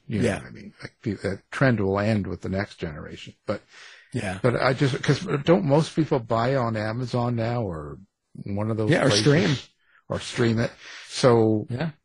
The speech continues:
Speaker 1: I guess they're gonna take it off the stream album and put
Speaker 2: Oh,
Speaker 1: what,
Speaker 2: really?
Speaker 1: put it aside. I, I don't know what they're gonna do. <laughs> That's just,
Speaker 2: Yeah,
Speaker 1: I
Speaker 2: I don't
Speaker 1: find
Speaker 2: know.
Speaker 1: that, I find that really kind of funny. But
Speaker 2: Well, it's a reason to, to collect physical media.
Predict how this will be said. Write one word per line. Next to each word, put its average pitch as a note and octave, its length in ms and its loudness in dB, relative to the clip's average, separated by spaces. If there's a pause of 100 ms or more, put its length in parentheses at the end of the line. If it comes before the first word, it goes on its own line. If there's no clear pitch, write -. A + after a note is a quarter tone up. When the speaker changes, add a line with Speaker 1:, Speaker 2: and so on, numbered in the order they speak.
Speaker 1:
I G#2+ 140 -2
guess A2 220 -2
they're A#2 100 0
gonna G#2+ 200 2
take G#2 240 0
it G2 80 0
off G2 380 -2
the E2 220 -6
stream A#2 840 -2
album A#2+ 600 -6 (340)
and F#2 300 -8 (200)
put C#3+ 120 -2
Speaker 2:
Oh, D#3+ 40 0
Speaker 1:
what, A2+ 140 0
Speaker 2:
really? D3 140 -2
Speaker 1:
put B2+ 100 2
it A#2+ 160 -2
aside. A2 640 -2
I, G#2 220 -2 (100)
I B2+ 100 0
don't C3 140 0
know G#2+ 100 0
what G#2 160 -2
they're C3 100 -2
gonna F#2+ 220 -4
do. D#2 160 -12 (180)
<laughs> - 180 -20
That's - 220 2
just, B2+ 140 4
Speaker 2:
Yeah, A#2+ 80 6
Speaker 1:
I B2 60 2
Speaker 2:
I - 20 2
don't C#3 100 6
Speaker 1:
find C3+ 120 6
Speaker 2:
know. B2 100 4
Speaker 1:
that, G2 140 2 (420)
I G#2 80 4
find C3 380 2
that A2 180 0
really G#2 260 0
kind G#2+ 240 -6
of G#2 60 -8
funny. G#2+ 360 -8 (200)
But - 240 -6 (300)
Speaker 2:
Well, B3+ 140 2
it's G3+ 120 -2
a D3 60 8
reason D#3 360 6
to, A2 160 -2 (200)
to C3+ 80 2
collect C3+ 340 0
physical B2+ 460 2
media. B2+ 440 2